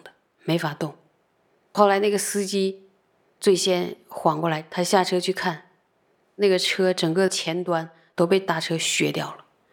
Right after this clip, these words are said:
所以他们的车就剩一半停在路上。后来因为这件事，他大概半年到一年都不太敢坐车，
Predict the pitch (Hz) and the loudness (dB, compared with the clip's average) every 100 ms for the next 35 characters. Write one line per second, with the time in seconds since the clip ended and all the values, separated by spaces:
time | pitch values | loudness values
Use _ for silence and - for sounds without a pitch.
0 | _ - 175 185 185 180 - 175 180 175 | _ -2 2 2 2 2 2 2 2 2
1 | 151 160 - 185 - - _ _ - 147 | 0 0 2 2 -2 -20 _ _ -8 -6
2 | 156 160 147 - - _ _ _ _ _ | -4 -4 -6 -8 -12 _ _ _ _ _
3 | _ _ _ _ _ _ _ _ 208 190 | _ _ _ _ _ _ _ _ 4 4
4 | 196 190 196 185 185 180 170 170 170 _ | 4 2 2 0 0 -4 -4 -6 -8 _
5 | _ - 180 170 - - _ _ _ _ | _ -4 -2 -2 -6 -16 _ _ _ _
6 | _ _ _ 208 175 180 202 208 165 160 | _ _ _ 2 4 2 2 2 0 -2
7 | 170 175 175 180 151 156 147 - 147 | -2 -2 0 -2 -2 -4 -6 -6 -12